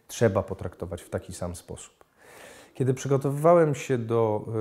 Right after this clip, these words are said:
e, roli uciekiniera z Auschwitz, wykonałem swoją pracę domową. Kosztowało mnie to bardzo wiele, e, ponieważ po pierwsze, e, musiałem schudnąć,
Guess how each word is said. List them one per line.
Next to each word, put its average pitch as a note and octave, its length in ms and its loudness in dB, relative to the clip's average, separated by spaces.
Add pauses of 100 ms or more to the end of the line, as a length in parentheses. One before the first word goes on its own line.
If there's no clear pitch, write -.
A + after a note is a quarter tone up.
(240)
e, - 20 0
roli A#2 280 2
uciekiniera G2 840 -2 (160)
z - 200 -16
Auschwitz, F2 800 -6 (160)
wykonałem C#3+ 600 0
swoją G#2+ 360 -8
pracę - 360 -8 (520)
domową. A2 440 0 (1200)
Kosztowało C3+ 400 -2
mnie C3+ 400 -4
to A2+ 120 -2
bardzo F2+ 340 2
wiele, F2 380 -2 (400)
e, G2+ 640 -4
ponieważ G#2 760 -2
po A#2 120 2
pierwsze, - 580 -2 (320)
e, F#2 480 -6
musiałem G#2 560 -2
schudnąć, - 1300 -8